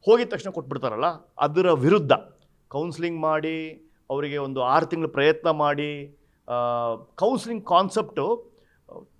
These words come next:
ತರ್ಟೀನ್ ಬಿ is mutual. ಇಬ್ರು ಹೋಗಿದ ತಕ್ಷಣ ಶೇಕ್ ಹ್ಯಾಂಡ್ ಮಾಡಿ ಅಗ್ರಿಮೆಂಟ್, ಪಾರ್ಟ್ನರ್‌ಶಿಪ್ ಅಗ್ರಿಮೆಂಟ್ ಕ್ಯಾನ್ಸಲ್ ಆದಂಗೆ, ಆ, ಕಾಂಟ್ರಾಕ್ಟ್ ಕ್ಯಾನ್ಸಲ್ ಆದಂಗೆ. ಆ ಥರದ ವೆಸ್ಟರ್ನ್ ಕಾನ್ಸೆಪ್ಟನ್ನು ಭಾರತದಲ್ಲಿ ಹೇರಕ್ಕೆ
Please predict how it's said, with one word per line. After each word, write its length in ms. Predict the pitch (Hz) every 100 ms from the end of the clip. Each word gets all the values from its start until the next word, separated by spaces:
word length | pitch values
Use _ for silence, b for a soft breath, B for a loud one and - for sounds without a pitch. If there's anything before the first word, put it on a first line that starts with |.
| -
ತರ್ಟೀನ್ 340 | 160 240 240
ಬಿ 120 | 220 240
is 100 | 165
mutual. 560 | 196 226 214 143 -
ಇಬ್ರು 200 | 175 196
ಹೋಗಿದ 180 | 190 196
ತಕ್ಷಣ 200 | 196 233
ಶೇಕ್ 260 | - 196 196
ಹ್ಯಾಂಡ್ 180 | 196
ಮಾಡಿ 200 | 190 190
ಅಗ್ರಿಮೆಂಟ್, 680 | 226 156 220 208 196 175 156
ಪಾರ್ಟ್ನರ್‌ಶಿಪ್ 400 | 180 185 233 233
ಅಗ್ರಿಮೆಂಟ್ 360 | 180 165 190 180
ಕ್ಯಾನ್ಸಲ್ 280 | 160 165 175
ಆದಂಗೆ, 300 | 139 127 110 - _ _ -
ಆ, 140 | 143 127
ಕಾಂಟ್ರಾಕ್ಟ್ 540 | - 185 240 247 247
ಕ್ಯಾನ್ಸಲ್ 320 | 190 185 180
ಆದಂಗೆ. 420 | 143 123 104 - _ _ _ _ 127
ಆ 220 | 147 190
ಥರದ 420 | 202 190 170 165 208 190 151 - _ _ _ -
ವೆಸ್ಟರ್ನ್ 800 | 117 170 - - 240 233 226 -
ಕಾನ್ಸೆಪ್ಟನ್ನು 880 | - 175 175 185 151 156 143 180 131
ಭಾರತದಲ್ಲಿ 680 | 127 135 131 123 123 135
ಹೇರಕ್ಕೆ 760 | 107 123 127 127 147 175 - _